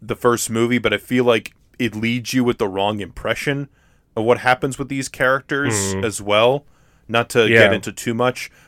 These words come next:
Speaker 1: but I also like that this episode is the one that ends it, 'cause A, it's the best one, and B, it's just, like, wall-to-wall action from the, them running away from raptors, like, in the long grass or whatever, to seeing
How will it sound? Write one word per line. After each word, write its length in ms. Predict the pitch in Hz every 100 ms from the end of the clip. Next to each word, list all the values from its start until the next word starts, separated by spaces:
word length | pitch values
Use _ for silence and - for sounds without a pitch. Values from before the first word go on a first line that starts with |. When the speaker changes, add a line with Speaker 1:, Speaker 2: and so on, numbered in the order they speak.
| -
Speaker 1:
but 100 | 135
I 140 | 131 - _ -
also 340 | 139 165 -
like 280 | 131 127 127
that 240 | 113 104 95
this 260 | 135 -
episode 480 | 123 - 110 120 107
is 100 | 98
the 80 | 107
one 180 | 107 98
that 120 | 104
ends 200 | 110 98
it, 80 | 95
'cause 180 | 110 -
A, 180 | 127 127
it's 140 | 120
the 80 | -
best 320 | 110 107 -
one, 320 | 107 104 92 87 - -
and 240 | 127 117 104
B, 320 | 131 117 120
it's 160 | 143 139
just, 220 | 180 - _ _
like, 220 | 135 127 110
wall-to-wall 1300 | 101 104 120 139 156 170 135 113 110 110 104 92 _ _ -
action 540 | 117 110 - 110 98
from 260 | - 110 101 - - -
the, 80 | 135
them 380 | 123 131 147 151
running 280 | 127 135 131
away 240 | 127 123
from 300 | 120 117 107
raptors, 880 | 101 104 104 - 110 107 101 - -
like, 280 | 117 101 -
in 160 | - 110
the 100 | 107
long 320 | 101 107 110
grass 400 | 104 107 107 -
or 60 | 110
whatever, 480 | 104 104 101 104 104
to 300 | - 104 101 -
seeing 400 | - - 147 143